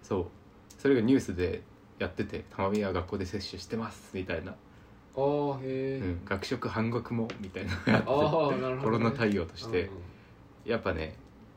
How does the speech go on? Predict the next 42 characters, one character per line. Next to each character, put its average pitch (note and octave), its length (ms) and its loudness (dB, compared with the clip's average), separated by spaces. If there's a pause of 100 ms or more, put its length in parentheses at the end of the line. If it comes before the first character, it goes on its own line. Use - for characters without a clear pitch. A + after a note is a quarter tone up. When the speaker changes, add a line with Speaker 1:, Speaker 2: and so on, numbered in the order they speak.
(300)
Speaker 1:
生 D#3 240 2
徒 - 160 0
が E2 100 2
ね、 E2 120 0
ち F2 100 -10
ょ - 20 -14
っ - 20 -14
と F2+ 120 -2
悪 E2+ 200 2
い F2 80 2
部 E2+ 120 2
分 E2 100 -4
が D#2+ 140 -2
あ D#2+ 40 0
る D#2 60 -6
と - 100 -10
思 D#2+ 100 -6
う - 20 -10
ん E2 60 -8
で E2 80 -10
す - 100 -18
け D#2 100 -6
ど、 D#2+ 240 -6
Speaker 2:
う - 20 -12
ん。 G#2 40 -10
Speaker 1:
た G2+ 80 0
ま G2 100 2
び G2+ 120 -2
っ - 20 -10
て G2+ 260 0
炎 G2+ 100 0
上 G2+ 160 2
し G2+ 120 -6
が G2 100 0
ち A2+ 80 2
じ G2+ 160 2
ゃ C#3+ 40 2
な G#2+ 40 6
い F2 40 0
で F2 100 -4
す - 100 -16
か。 - 80 -10